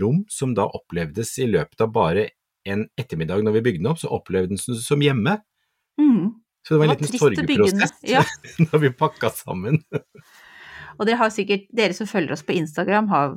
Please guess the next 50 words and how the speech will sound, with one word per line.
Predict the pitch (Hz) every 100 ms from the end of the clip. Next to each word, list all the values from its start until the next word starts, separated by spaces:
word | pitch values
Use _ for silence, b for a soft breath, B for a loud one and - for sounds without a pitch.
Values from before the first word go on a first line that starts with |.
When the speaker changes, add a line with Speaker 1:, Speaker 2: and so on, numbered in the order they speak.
| 175 -
Speaker 2:
sett, | - - _
kunnet | 170 123 -
se | 120
bilder | 131 117 131 139
av, | 139 -
av, | 147 147 156
eh, | 143 143 143 135 147 160 - -
studioet | - 151 151 156
vårt. | 220 - - B B -
Vi | -
fikk | 254
da | 285
Speaker 1:
Mm. | 208
Speaker 2:
sotede | 165 208 - 180 202
vegger, | 214 196 214
det | 214
visste | 226 -
vi | 165
ikke | -
at | 185
vi | 196
skulle | - 208
få. | 202 254 453 B B B _
Ehm, | 233 226 220 220 220 226 240 262 - 196
men | 240
det | 202
fant | 415 -
vi | 220
ut | -
egentlig | 170 160 208
var | 247
veldig | 202
hyggelig, | 285 220 185 370
for | 330
da | 294
ble | 262
det | 254
litt | 233 233
privat | 240 208 180 -
der, | 269
og | 247
så | 233
hadde | 233 202 165
vi | 175
litt | 170 175 -
fin | 156 151
belysning | 160 151 143 - 196 214
over | 160 143
en | 165
slags | 156 156 -